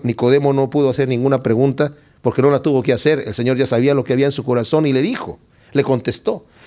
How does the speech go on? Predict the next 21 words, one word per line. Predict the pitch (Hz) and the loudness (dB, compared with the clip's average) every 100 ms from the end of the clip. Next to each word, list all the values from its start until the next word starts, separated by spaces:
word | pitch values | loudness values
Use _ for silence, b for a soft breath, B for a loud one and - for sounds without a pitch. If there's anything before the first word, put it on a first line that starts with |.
| B | B
"De | 123 | -2
cierto, | 143 135 127 | 0 0 0
de | 117 | -2
cierto | 127 120 | -2 -2
te | 127 | -2
digo | 123 135 127 | 0 0 0
que | |
el | 104 | -4
que | 117 | -2
no | 123 | -2
naciere | 113 131 117 | -2 -2 0
de | 117 | 0
nuevo | 117 117 | 2 0
no | 113 110 | 0 -2
puede | 110 | -6
entrar | 92 104 | -4 -6
en | 98 | -6
el | 92 | -6
reino | 101 98 92 | -6 -6 -8
de | |
Dios". | 95 170 - | -6 -6 -6